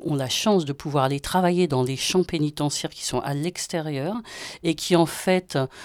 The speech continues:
sont censés travailler de sept heures à neuf heures et en général, le matin, et en général, euh, en profitent pour aller boire une petite bière dans le quartier parce que, la, le, no-, notamment pour ce qui concerne la principale prison du pays,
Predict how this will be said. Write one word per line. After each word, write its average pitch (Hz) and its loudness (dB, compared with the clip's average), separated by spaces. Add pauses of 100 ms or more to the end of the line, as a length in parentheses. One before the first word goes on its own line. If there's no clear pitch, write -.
(140)
sont 160 2
censés 170 2
travailler 156 2
de 147 0
sept - -2
heures 165 2
à 156 2
neuf 139 2
heures 180 2 (320)
et 175 6
en 170 8
général, 147 2
le 151 0
matin, 156 -4 (320)
et 156 0
en 143 4
général, 151 2
euh, 143 0
en 139 0
profitent - -4
pour 151 -2
aller 151 2
boire 151 -2
une 151 4
petite 139 -6
bière 160 0
dans 139 0
le 131 -2
quartier - -6
parce - -2
que, - -4
la, 147 0
le, 147 0
no-, 156 6
notamment 170 4
pour - -8
ce - -6
qui - -16
concerne 147 0
la 131 -2
principale 151 -4
prison 143 -4
du 135 -4
pays, 139 -4